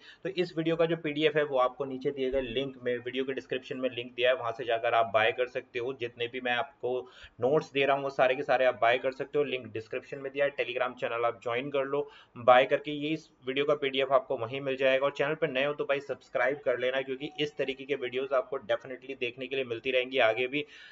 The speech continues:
start करते हैं फिर अपना आज का lecture, जिसमें आज हम समझने वाले हैं Eric Erickson के बारे में। Eric एरिक्सन का किस प्रकार का सिद्धांत है, सबसे पहले question यहाँ से बनता है कि Eric Erikson ने किस प्रकार का मनोवैज्ञानिक सिद्धांत दिया है। तो Eric एरिक्स-, Erikson का जो मनोवैज्ञानिक सिद्धांत है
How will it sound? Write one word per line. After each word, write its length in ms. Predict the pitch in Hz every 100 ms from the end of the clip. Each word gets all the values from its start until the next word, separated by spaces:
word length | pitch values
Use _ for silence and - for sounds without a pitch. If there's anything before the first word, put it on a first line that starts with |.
| _
start 320 | - 160 156 160
करते 220 | 156 160
हैं 60 | 156
फिर 120 | 156
अपना 220 | - 151
आज 220 | 131 131
का 100 | -
lecture, 260 | 135 131 147
जिसमें 300 | 143 - 147
आज 140 | 139
हम 80 | 147
समझने 400 | 147 135 123 143
वाले 220 | 131 127
हैं 80 | 151 127
Eric 240 | 131 147
Erickson 380 | 131 131 - 139
के 140 | 131
बारे 220 | 117 101 101
में। 160 | 104 - 135
Eric 220 | 170 180
एरिक्सन 340 | 170 165 160
का 80 | 160
किस 220 | 165 165
प्रकार 280 | - 151 151
का 140 | 151
सिद्धांत 360 | 156 147 143 143
है, 60 | 151
सबसे 240 | 151 156
पहले 200 | 147 139
question 320 | 139 139 151
यहाँ 140 | 135 123
से 120 | 135
बनता 260 | 131 127 139
है 120 | 143 - - _
कि 120 | 170 - 135
Eric 260 | 147 165
Erikson 380 | 147 143 - 143
ने 180 | 151 165 -
किस 160 | 180
प्रकार 400 | - 151 139 131
का 320 | 131 151 160 - - _ _ 151
मनोवैज्ञानिक 800 | 143 151 147 143 147 135 151 -
सिद्धांत 400 | 135 117 131 135
दिया 260 | 123 120
है। 140 | 117 123
तो 100 | 131
Eric 300 | 131 143 147
एरिक्स-, 300 | 143 143 143
Erikson 640 | 135 - 135 135 - 135
का 140 | 135 147
जो 120 | 151
मनोवैज्ञानिक 760 | 127 127 147 139 127 123 131
सिद्धांत 540 | - 127 104 131 131 131
है 220 | 135 113